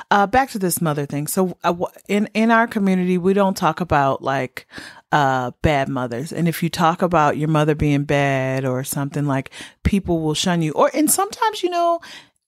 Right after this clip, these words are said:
I will say, it seems like in our community, in the Black community, t-, addressing and, and bringing to light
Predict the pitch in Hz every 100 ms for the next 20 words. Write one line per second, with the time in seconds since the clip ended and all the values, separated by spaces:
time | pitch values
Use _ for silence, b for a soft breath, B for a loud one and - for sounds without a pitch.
0 | _ _ _ _ _ - _ _ 196 208
1 | 233 262 - 240 202 180 165 160 - _
2 | _ _ - 175 - - 254 311 349 -
3 | 185 147 131 - - 156 143 156 185 160
4 | 139 127 123 117 143 156 156 135 - 135
5 | 131 123 120 135 B B B B B -
6 | 175 - _ _ _ _ _ _ _ _
7 | _ _ _ _ _ 185 156 180 180 196
8 | - 190 190 185 165 160 147 151 147 175
9 | 190 185 - 165 160 151 147 123 - -